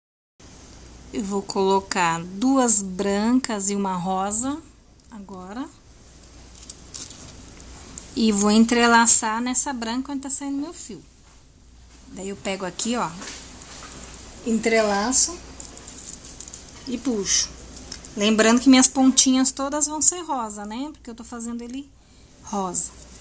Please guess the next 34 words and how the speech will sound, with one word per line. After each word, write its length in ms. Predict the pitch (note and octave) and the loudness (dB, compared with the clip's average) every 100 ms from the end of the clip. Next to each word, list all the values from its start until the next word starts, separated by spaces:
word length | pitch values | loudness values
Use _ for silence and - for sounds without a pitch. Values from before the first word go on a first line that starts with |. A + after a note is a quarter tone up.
| - - - | -20 -18 -10
Agora 400 | G3 G#3 G3 G3 | -6 -2 0 6
eu 80 | |
saio 580 | G3+ - - G#3+ G#3+ B3 | 6 8 6 2 -6 -10
com 140 | - A3+ | -12 -12
a 40 | |
minha 220 | G#3+ G#3 | -10 -12
agulha. 720 | G3+ G3 G3 G3 G3+ A3+ B3+ C#4+ - - - D4+ D4+ D#4+ - - - E4+ - B3+ C4 - - - - - - | -14 -14 -14 -12 -10 -8 -8 -8 -12 -20 -20 -20 -20 -20 -18 -18 -18 -20 -20 -18 -18 -18 -18 -20 -20 -18 -4
Eu 100 | A3 | 4
saio 260 | - G#3 G#3 | 4 4 -4
com 100 | G#3+ | -6
a 20 | |
minha 160 | G#3 | -4
agulha 320 | G3+ G3+ G#3 G#3 | -4 -4 -4 -6
aqui, 500 | - A3+ A#3+ D4+ - | -2 0 0 0 -4
nessa 400 | G3 F#3 - G3+ | -2 6 6 6
ro-, 220 | G3 - - | -6 -12 -6
nessa 240 | G#3+ A3 | 0 0
branca 300 | G#3 G#3 G3+ | -2 -12 -16
aqui 160 | G3 G3+ | -16 -16
de 120 | G3+ | -14
baixo, 560 | F#3+ F#3+ G#3+ C#4+ - F3+ | -12 -10 -8 -10 -12 -14
ó, 100 | E3+ - _ - | -20 -20 _ -16
onde 100 | G3+ | -14
eu 40 | |
vou 60 | F#3+ | -10
passar 320 | G3 F#3 F#3+ | 2 4 4
a 40 | F#3 | 0
minha 180 | F#3+ | -12
agulha. 440 | F#3+ F#3+ G3+ A#3+ D#4+ - - - - - - - - - - | -12 -10 -8 -6 -8 -12 -20 -20 -20 -20 -20 -20 -20 -20 -14
Puxo. 600 | A#3 A#3 A3+ B3+ - F4+ G4+ - - - - - - - - - - - - - - | -8 -4 -4 -2 -4 -4 -10 -16 -20 -20 -20 -10 -10 -6 -6 -8 -14 -18 -18 -16 -12
Agora 300 | G#3 G#3+ A3+ | -6 -4 -4
eu 40 | |
vou 120 | G#3+ A3+ | -4 -8
colocar 720 | A3+ A3+ A3 - F3+ D#3 | -4 -4 -4 -2 -2 -4